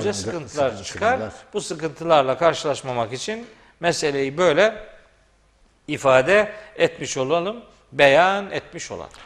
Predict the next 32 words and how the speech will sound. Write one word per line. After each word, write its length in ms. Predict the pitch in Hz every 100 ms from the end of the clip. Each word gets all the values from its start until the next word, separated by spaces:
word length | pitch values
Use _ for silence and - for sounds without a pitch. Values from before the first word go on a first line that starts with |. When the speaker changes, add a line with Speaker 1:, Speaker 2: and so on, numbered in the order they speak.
| _ -
Speaker 1:
Evet, 180 | 123 90
böylece, 500 | 147 143 123 147 180 -
e, 320 | 143 117 110 110
ikinci 300 | 147 160 139
grup 260 | 117 120 110
ayeti 320 | 113 110 110
kerimeleri 640 | - 107 104 104 110 175 190 - _ _ -
Speaker 2:
Bitirdik. 480 | - - - - 156
Speaker 1:
bitirdik. 440 | 151 117 107 175 - - - - _
Speaker 2:
Evet. 340 | 113 117 110 113
Speaker 1:
E, 20 |
kısa 280 | - 156 151
bir 80 | 135
reklam 300 | 135 139 135
arası 300 | 127 117 135
vereceğiz 420 | 170 139 160 131
ama 280 | 135 117 120
vermeden 420 | 156 160 139 127
önce 260 | 120 113 120
hemen 200 | 120 120
şunu 220 | - 135
ifade 420 | 127 - 131 127
edelim. 460 | 123 104 151 156 113
E, 260 | 113 107 -
ayeti 380 | 120 120 123 110
kerimenin 540 | 135 131 131 131 110
bir 60 | 113
mealini 560 | 123 151 147 143 135
de 80 | 120
bir 60 | 120
topluca 480 | 127 120 131 113
isterseniz. 640 | 120 117 123 - 107 -